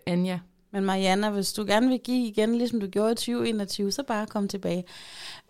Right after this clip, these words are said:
Speaker 2: Udover det, hvad hedder, er Tanja med Y eller J?
Speaker 1: J.
Speaker 2: Nå, okay, så er det ikke min søster, den nære i fucker.
Speaker 1: <laughs> Så Tanja med Y, hvis du vil støtte, så er det til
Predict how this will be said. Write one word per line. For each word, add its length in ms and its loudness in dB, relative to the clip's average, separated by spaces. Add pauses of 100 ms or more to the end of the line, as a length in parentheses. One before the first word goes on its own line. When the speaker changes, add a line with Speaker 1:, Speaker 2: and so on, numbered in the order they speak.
Speaker 2:
Udover 300 4
det, 200 2
hvad 160 0
hedder, 340 0
er 80 -2
Tanja 340 2
med 140 2
Y 140 2
eller 140 0
J? 280 0 (1080)
Speaker 1:
J. 40 4 (580)
Speaker 2:
Nå, 140 0
okay, 300 -2
så 120 -2
er 20 2
det 80 2
ikke 160 -2
min 140 0
søster, 380 -4
den 240 -6
nære 520 0
i 60 -6
fucker. 760 0 (300)
Speaker 1:
<laughs> 460 2
Så 180 6
Tanja 400 6
med 200 8
Y, 220 6
hvis 180 0
du 120 -4
vil 120 0
støtte, 340 0
så 100 6
er 40 8
det 160 4
til 260 6